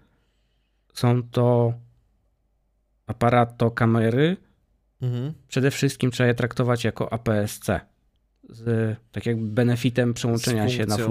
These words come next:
Speaker 1: full frame'a.
Speaker 2: mhm. Mhm.
Speaker 1: I w sumie jest dużo w tym prawdy, bo faktycznie najczęściej, jeśli ja korzystam z czegoś, to mnie wkurzał ten krop przy pięćdziesięciu klatkach, nie?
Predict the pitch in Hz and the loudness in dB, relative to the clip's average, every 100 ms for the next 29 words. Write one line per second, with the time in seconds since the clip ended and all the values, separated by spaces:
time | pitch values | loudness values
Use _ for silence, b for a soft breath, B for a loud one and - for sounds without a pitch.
0 | 104 117 98 82 65 - - _ - 120 | 0 0 0 -2 -6 -12 -20 _ -8 -6
1 | 120 131 131 - _ _ _ _ _ _ | -4 -6 -8 -20 _ _ _ _ _ _
2 | - b b b b b _ _ _ 117 | -20 b b b b b _ _ _ -2
3 | 120 - 156 170 165 175 156 160 151 101 | 0 2 4 4 4 2 4 0 4 2
4 | 95 110 117 113 113 113 - _ _ _ | 2 0 0 2 2 0 -4 _ _ _
5 | _ - 123 165 - 156 143 131 147 147 | _ -4 -4 -4 0 4 4 4 2 2
6 | 131 131 127 120 120 127 117 120 117 117 | 0 0 2 0 2 -2 -2 -2 -4 -2
7 | 117 117 156 - 123 123 120 131 123 117 | -2 0 -2 -2 -2 -2 -2 -2 0 0
8 | 117 107 120 120 - - - - 113 107 | 0 -2 0 -2 -4 -12 -12 -4 -4 -2
9 | 107 101 101 98 90 - 87 - 107 | -2 -2 -2 -2 -4 -6 -10 -6 -8